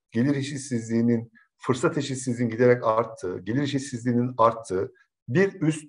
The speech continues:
statüye çıkma olasılığının giderek yok olduğu bir yerde yoksulluk da nesiller boyu aktarılıyor.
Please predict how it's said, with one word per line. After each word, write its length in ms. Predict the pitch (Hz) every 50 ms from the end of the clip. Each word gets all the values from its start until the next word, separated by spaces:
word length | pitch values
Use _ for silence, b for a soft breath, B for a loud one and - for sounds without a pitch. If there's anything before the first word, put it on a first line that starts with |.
| - _
statüye 560 | - - - - 160 147 - - 139 131 -
çıkma 300 | - - 120 - - 165
olasılığının 680 | 165 139 131 131 - - - 120 120 117 117 110 101
giderek 380 | 92 120 131 156 151 139 - 87
yok 180 | 104 131 131 -
olduğu 340 | 180 156 110 92 104 92
bir 140 | 85 87 85
yerde 500 | 95 113 143 165 151 - - 113 165 247 - _ _ _ _ _ _ _ _
yoksulluk 580 | - 117 127 127 127 - 160 165 190 240 240 -
da 80 | 165 135
nesiller 540 | 117 117 117 - 143 147 165 180 190 160
boyu 200 | 139 139 175 208
aktarılıyor. 600 | 165 123 - - - 123 127 123 123 104 - -